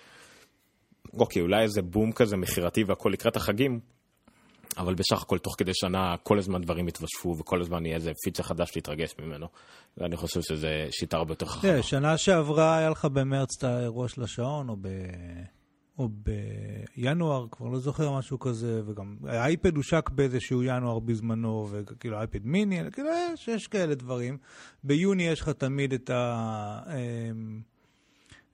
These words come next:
Speaker 2: את ה-W W D C, וב-, ובספטמבר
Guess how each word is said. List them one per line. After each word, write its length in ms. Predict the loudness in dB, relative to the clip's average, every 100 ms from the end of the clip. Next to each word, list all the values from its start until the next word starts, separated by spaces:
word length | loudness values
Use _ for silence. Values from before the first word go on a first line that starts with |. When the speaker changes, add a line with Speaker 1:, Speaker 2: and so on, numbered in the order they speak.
| -10
Speaker 2:
את 180 | -8 -6
ה-W 760 | -6 -6 -6 -6 -2 0 2
W 360 | 4 2 2 0
D 20 |
C, 280 | -2 -2 0 2
וב-, 240 | 2 2 2 4 2 0 -4
ובספטמבר 1040 | -6 -4 -4 -4 -2 0 0 2 0 -2